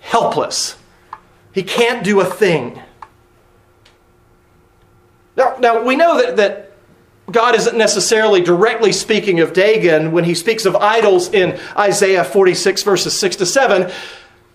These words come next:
but he could have had it in mind. Those who lavish gold from the purse and weigh out silver in the scales hire a goldsmith, and he makes it into a god. Then they fall down and worship. They lift it to their shoulders. They carry it. They set it in its place,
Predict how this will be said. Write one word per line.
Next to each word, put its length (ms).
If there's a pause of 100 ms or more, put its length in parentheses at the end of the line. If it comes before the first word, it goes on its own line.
(180)
but 120
he 60
could 160
have 80
had 200
it 80
in 140
mind. 280
Those 280
who 160
lavish 520
gold 360
from 140
the 60
purse 420
and 140
weigh 180
out 140
silver 400
in 100
the 60
scales 500
hire 240
a 100
goldsmith, 720 (600)
and 80
he 60
makes 320
it 80
into 240
a 100
god. 460 (180)
Then 120
they 100
fall 320
down 220
and 120
worship. 480 (200)
They 120
lift 380
it 160
to 80
their 160
shoulders. 500 (200)
They 160
carry 400
it. 160 (160)
They 100
set 320
it 140
in 100
its 180
place, 520